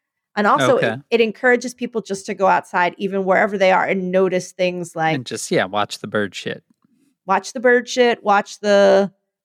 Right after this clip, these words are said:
Speaker 1: wa-, look at these different things that, how nature interacts in these very specific ways. And, um, it's very bird-centered, so I,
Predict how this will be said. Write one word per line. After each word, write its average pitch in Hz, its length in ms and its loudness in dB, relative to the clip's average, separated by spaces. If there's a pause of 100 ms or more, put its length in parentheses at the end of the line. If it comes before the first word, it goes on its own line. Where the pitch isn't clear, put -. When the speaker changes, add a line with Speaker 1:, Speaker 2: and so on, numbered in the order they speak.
(140)
Speaker 1:
wa-, 185 200 0
look 226 300 0
at - 140 0
these 202 280 -4
different 208 400 -6
things 196 640 -2
that, 190 220 2
how 202 320 2
nature 196 380 2
interacts 180 500 0
in 185 100 0
these 175 220 -2
very 202 240 4
specific 202 600 -10
ways. 294 600 -2
And, 170 460 -4 (800)
um, 156 460 -2 (460)
it's - 120 -20
very 254 200 2
bird-centered, 247 800 2
so 190 220 2
I, 151 200 0